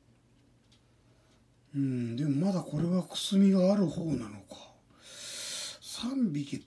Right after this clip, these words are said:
べてみるか。三匹比べてみる？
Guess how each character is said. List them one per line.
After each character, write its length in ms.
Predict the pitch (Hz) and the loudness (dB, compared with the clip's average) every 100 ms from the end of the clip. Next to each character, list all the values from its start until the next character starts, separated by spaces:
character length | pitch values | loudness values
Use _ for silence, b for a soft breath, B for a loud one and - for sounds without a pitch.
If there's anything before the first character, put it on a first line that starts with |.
| 143 165 180 | -6 -2 0
べ 80 | 196 | 0
て 160 | 202 | 2
み 120 | 196 175 | 4 2
る 140 | 120 | -2
か。 140 | - 107 - - b b b b b b _ _ _ _ _ _ _ _ _ _ _ _ _ _ _ _ _ _ _ | -6 -6 -6 -8 b b b b b b _ _ _ _ _ _ _ _ _ _ _ _ _ _ _ _ _ _ _
三 380 | - - 190 180 | -20 -8 -4 -2
匹 200 | 139 127 | -4 -6
比 80 | 120 139 127 | -10 -8 -8
べ 100 | 123 | -8
て 120 | 123 127 | -8 -10
み 120 | 117 | -10
る？ 280 | 104 151 | -10 -12